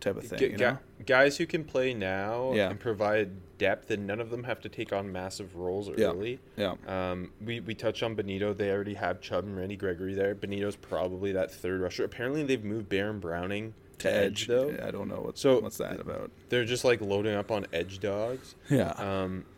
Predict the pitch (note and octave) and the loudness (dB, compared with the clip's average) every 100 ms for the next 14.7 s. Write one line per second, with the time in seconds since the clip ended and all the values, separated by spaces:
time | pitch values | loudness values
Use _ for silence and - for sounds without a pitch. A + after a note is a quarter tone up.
0 | - - - C#3 A#2+ C3 C3 D3 C#3+ C3+ | -20 -12 2 2 4 0 2 0 0 -4
1 | - G2+ G#2+ G#2+ G#2+ G2 F#2+ E2 - - | -2 0 0 -2 0 2 2 -2 -6 -14
2 | - G#2 F#2+ F#2+ G2+ F2 D#2+ D2 - G#2+ | -2 0 0 -2 -6 -6 -8 -8 -8 -6
3 | G#2 G2+ A2 A#2 A#2 A#2 - B2+ D3 - | -4 -2 -2 -2 -6 -8 -6 -4 -4 -8
4 | - - B2 C#3 D#3+ - - - C3 D3+ | -20 -10 -2 0 0 -2 -12 -2 4 4
5 | B3 F#4 - - A3+ G3+ - A#2+ B2+ G2+ | 4 -2 -4 -4 -2 -4 0 4 4 2
6 | G2 F#2+ F#2+ - A#1 B1 - - - - | 2 2 2 -2 -6 -6 -8 -12 -16 -20
7 | - - - G2 F#2+ F2 D#2+ A2 G#2+ A#2 | -20 -20 -10 -2 0 0 0 -4 -2 -2
8 | A2+ A2 A2+ G#2+ - A2 G2 E2+ E2+ - | 0 -4 -6 -6 -2 0 2 2 -2 -6
9 | - - - - - - - - C#3 C#3 | -16 -20 -20 -20 -20 -20 -20 -6 0 2
10 | C#3 - C3 F3+ G#3+ - - - A#2+ A#2 | 0 -2 -2 0 0 0 -6 -14 -6 -2
11 | B2+ - - - G#2 A2+ - G2+ G2 G2 | -2 -2 -6 -2 -2 -2 -4 -4 -2 0
12 | G#2 A#2+ - B2+ A#2+ - G#2+ A2 G#2 G2 | 0 0 -6 -6 -6 -2 -2 -2 -2 -4
13 | G2+ D#2 D#2 E2+ - - - - - - | -4 -6 -8 -10 -14 -20 -20 -20 -8 2
14 | E3+ - - G#2+ G#2+ G2+ G2+ | 4 2 -4 0 4 4 2